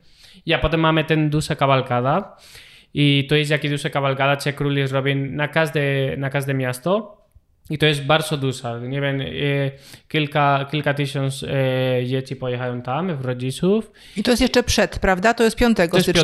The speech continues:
Speaker 1: piątego,
Speaker 2: tak?
Speaker 1: piątego
Speaker 2: Mhm.
Speaker 1: wieczorem.
Speaker 2: Pochód, można by powiedzieć pochód, pochód Trzech Króli.
Speaker 1: Ale to jest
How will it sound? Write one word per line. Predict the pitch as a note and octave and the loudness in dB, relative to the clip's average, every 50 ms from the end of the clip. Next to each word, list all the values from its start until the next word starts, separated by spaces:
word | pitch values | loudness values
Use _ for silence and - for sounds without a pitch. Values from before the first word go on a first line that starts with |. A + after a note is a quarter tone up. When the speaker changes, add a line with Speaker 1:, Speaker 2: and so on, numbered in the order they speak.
| F3+ E3 | 4 4
Speaker 1:
piątego, | D3 C3+ | 4 6
Speaker 2:
tak? | G#3 G#3+ A#3+ C4 | 6 4 4 4
Speaker 1:
piątego | C#3+ C3+ C3+ C#3 C3+ C3+ C3 C3 C3 | 0 -2 0 0 0 2 2 2 2
Speaker 2:
Mhm. | - D#3 D#3+ F3+ | 2 0 0 2
Speaker 1:
wieczorem. | C#3 C3 - - C3+ C3 C3+ D3+ F3 G#3+ A3+ D4+ - - | 2 0 2 2 2 4 4 4 4 2 0 -4 -2 0
Speaker 2:
Pochód, | - D#4 - - G3+ F#3+ F#3 - - | 2 2 2 0 -2 -2 -2 0 2
można | A3 A3+ A3 A#3 A#3 | 2 2 4 4 2
by | A#3 | 4
powiedzieć | A#3 A#3+ A3 A3+ G#3+ A3+ A3+ - - | 2 2 2 2 2 2 0 -2 0
pochód, | - A#3+ A3 A3+ - A#3+ A#3+ - - - - - - - - - _ | 2 2 2 4 2 0 -2 -2 -4 -8 -10 -12 -16 -20 -20 -4 _
pochód | - A#3+ A3 A#3+ A3+ | 2 2 2 2 0
Trzech | - - - G#3 - | 0 -2 -2 -2 -2
Króli. | - F3+ E3+ D#3 D3+ D3 D3 D#3 - _ _ _ | 0 0 0 0 0 0 -2 -4 -8 _ _ _
Speaker 1:
Ale | - D3 C#3+ | -6 -4 -2
to | C#3 E3 | 0 0
jest | E3 E3 D#3+ F3 | 0 0 -2 -6